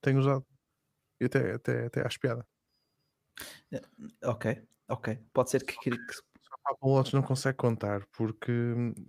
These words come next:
Speaker 1: obviamente que ele sabe que tu metes, estás a caminhar, a fazer o indoor, não é? E ele sabe que estás a
Speaker 2: Sim.
Speaker 1: caminhar por causa dos movimentos dos braços.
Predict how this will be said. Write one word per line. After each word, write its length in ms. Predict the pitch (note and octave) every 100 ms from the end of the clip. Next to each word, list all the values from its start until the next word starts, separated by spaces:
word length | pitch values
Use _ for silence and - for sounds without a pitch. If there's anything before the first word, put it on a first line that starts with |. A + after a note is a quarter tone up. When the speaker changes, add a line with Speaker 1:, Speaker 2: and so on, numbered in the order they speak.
| - - _ _ _ _ _ _ _ _ -
Speaker 1:
obviamente 400 | G#2 A2 A2+ G#2
que 80 | A#2
ele 80 |
sabe 260 | - G#2+ G2+
que 60 | -
tu 120 | G#2+
metes, 180 | G2+ -
estás 200 | G#2+ G2+
a 40 |
caminhar, 360 | G#2 G2+ G2+ F#2+
a 320 | D#2+ - E2+
fazer 280 | - G2+ F#2+
o 100 | G2
indoor, 300 | G2 G#2 G#2
não 120 | F2+
é? 80 | F#2+
E 60 |
ele 80 | F#2+
sabe 220 | F2+ G2+ F#2
que 80 |
estás 80 | F#2+
a 20 |
Speaker 2:
Sim. 80 | -
Speaker 1:
caminhar 240 | G2+ G#2 A2+
por 80 | A2
causa 120 | G2
dos 80 | G2
movimentos 380 | - - - -
dos 80 |
braços. 300 | F2 F2+ -